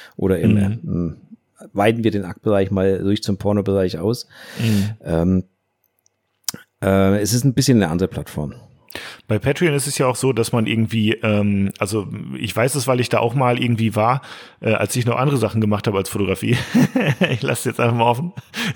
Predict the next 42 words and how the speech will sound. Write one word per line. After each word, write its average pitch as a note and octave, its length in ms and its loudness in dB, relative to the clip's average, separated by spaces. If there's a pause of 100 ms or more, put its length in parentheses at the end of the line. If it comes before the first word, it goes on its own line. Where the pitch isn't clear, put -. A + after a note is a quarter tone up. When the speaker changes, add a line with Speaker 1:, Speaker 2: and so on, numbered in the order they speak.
(180)
Speaker 2:
<laughs> - 840 -4
Und, A#2+ 200 0 (1400)
und B2+ 160 0
zwar, C#3+ 360 2
äh, A#2+ 180 4 (420)
und C3 140 0
zwar C#3+ 180 4
war E3 60 4
das E3 140 2
so, D#3+ 280 0
ähm, B2+ 460 2 (880)
d-, B2+ 200 -4
dass B2 260 -2
man C#3 240 2
quasi C#3 280 2
auch C3+ 80 2
verschiedene D3+ 300 0
Modelle D3 380 4
hatte, A#2+ 200 -2
ja. G2+ 220 0
Also B2 200 -2
wenn B2+ 120 0
ihr E3 160 2
euch E3+ 160 -2
jetzt D#3+ 140 -2
überlegt, C#3 400 0
euch C#3 120 0
da B2+ 100 0
als B2 120 -4
Fotograf B2+ 360 0
anzumelden D#3 480 0
oder C#3 200 4
so, D3+ 160 2 (340)
äh, B2 140 4
im C3 140 2
Grunde E3 240 4
könnt F3 200 2
ihr D#3+ 60 4
das C#3+ 120 2
so C#3+ 60 -2
machen C3 260 0
wie, C3+ 160 2